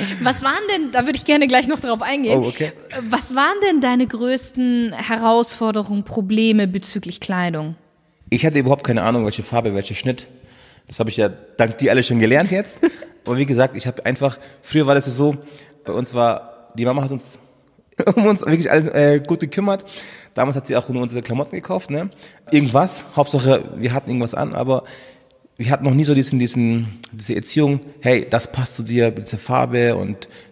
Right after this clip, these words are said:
Speaker 2: die Jeans, einfach nicht nur einfach gekauft, sondern damit es uns warm wird oder so, sondern, weißt, weißt du, was ich meine? Und das, ja, das war jetzt der, der besondere Punkt, dass ich wirklich jetzt mal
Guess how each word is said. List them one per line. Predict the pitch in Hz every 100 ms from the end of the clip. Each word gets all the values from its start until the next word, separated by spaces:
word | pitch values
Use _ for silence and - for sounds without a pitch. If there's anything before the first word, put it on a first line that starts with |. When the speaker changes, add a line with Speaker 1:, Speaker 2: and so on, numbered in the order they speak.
| _ _ _ 117
Speaker 2:
die | 107
Jeans, | - 135 139 -
einfach | - 127 120
nicht | 127 -
nur | 127
einfach | 110 120 110
gekauft, | - 143 - -
sondern | 113 117 - - -
damit | 113 123
es | 127
uns | 104 107
warm | 113 170
wird | 160
oder | 165
so, | 160
sondern, | 151 151 139 - -
weißt, | 90 107 - -
weißt | - 160
du, | 131
was | 120
ich | 120
meine? | 120 131
Und | 123 120 120
das, | - - - - - -
ja, | 120 127 107 - - - - _ _ _ - _ _ -
das | - 117
war | 117
jetzt | - 110
der, | 110
der | - 110
besondere | 107 113 110
Punkt, | - 110 104
dass | 98
ich | 107 - - _ _
wirklich | 113 - 113
jetzt | -
mal | 110